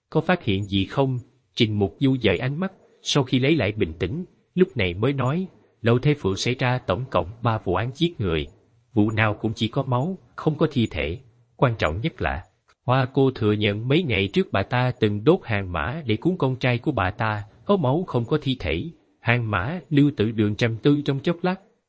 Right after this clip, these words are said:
"Không phải vụ án này giống với vụ án giết người ở Hàng Môn chín năm trước sao?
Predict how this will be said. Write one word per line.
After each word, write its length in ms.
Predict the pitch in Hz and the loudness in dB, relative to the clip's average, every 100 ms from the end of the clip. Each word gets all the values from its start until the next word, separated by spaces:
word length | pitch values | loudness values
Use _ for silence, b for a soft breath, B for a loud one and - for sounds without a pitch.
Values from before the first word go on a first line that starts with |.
| _ | _
"Không 200 | - 196 | 0 0
phải 160 | - 127 | 2 0
vụ 160 | 104 107 | 4 2
án 260 | 143 190 | 2 -4
này 200 | 135 90 | -2 -2
giống 200 | 90 147 | 2 0
với 160 | 175 185 - | 4 2 2
vụ 120 | 95 | 0
án 240 | 117 156 | 0 0
giết 240 | 170 226 - | 0 0 0
người 260 | 95 85 | 0 0
ở 140 | 92 127 | 0 -2
Hàng 320 | 113 87 104 | -2 -4 -2
Môn 180 | 107 104 | -2 -2
chín 240 | 135 147 | -6 -4
năm 160 | 113 98 | -4 0
trước 120 | 180 | -2
sao? 360 | - 113 98 | 0 0 -2